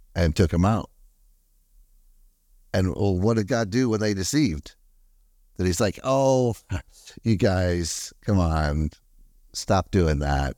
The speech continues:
Just, you know, I'm gonna put you in timeout for a little bit,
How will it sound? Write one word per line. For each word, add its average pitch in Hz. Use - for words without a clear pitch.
Just, -
you 85
know, 76
I'm 76
gonna 95
put 104
you 120
in 110
timeout 113
for 104
a 87
little 87
bit, 80